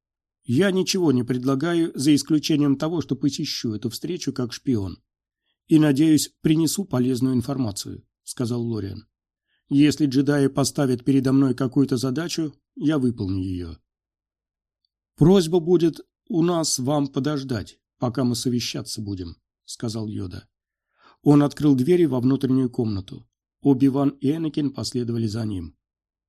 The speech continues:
"Я не доверяю ему", — сказал Оби-Ван, как только за ними закрылись двери.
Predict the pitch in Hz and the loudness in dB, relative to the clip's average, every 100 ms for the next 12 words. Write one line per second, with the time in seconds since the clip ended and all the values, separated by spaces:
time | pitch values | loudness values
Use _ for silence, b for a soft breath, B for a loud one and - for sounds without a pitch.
0 | _ _ _ _ - 139 165 165 156 151 | _ _ _ _ 0 4 4 4 4 4
1 | 156 160 170 117 110 107 98 80 _ _ | 4 4 2 0 -2 -2 -4 -8 _ _
2 | - - 123 131 123 117 127 156 156 - | -10 -4 -2 0 -2 0 0 0 -2 -4
3 | 113 - 135 131 123 123 123 113 110 113 | -4 0 0 0 -2 -2 0 -2 -4 -4
4 | 120 117 113 110 87 80 | -2 -2 -2 -4 -4 -8